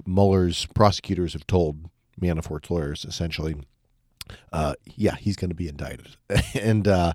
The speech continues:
a-, a-, and, uh, again, the, the, the wiretapping that happened, uh, according to C N N sources, uh, before the election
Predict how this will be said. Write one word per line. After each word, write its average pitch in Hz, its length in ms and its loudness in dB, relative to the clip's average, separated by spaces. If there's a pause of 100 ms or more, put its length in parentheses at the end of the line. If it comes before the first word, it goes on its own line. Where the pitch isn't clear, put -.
(420)
a-, 90 280 -2
a-, 95 220 -6
and, 92 200 0
uh, 85 180 0
again, 87 440 0
the, 82 280 -6
the, 85 340 -4 (160)
the 90 80 0
wiretapping 87 1000 6 (360)
that 92 180 -4
happened, 87 680 -2
uh, 78 320 -8
according 107 340 2
to 92 80 0
C 101 180 0
N 92 120 2
N 87 100 0
sources, 85 560 -2 (400)
uh, - 100 -20 (120)
before 139 360 10
the 120 100 8
election 104 480 4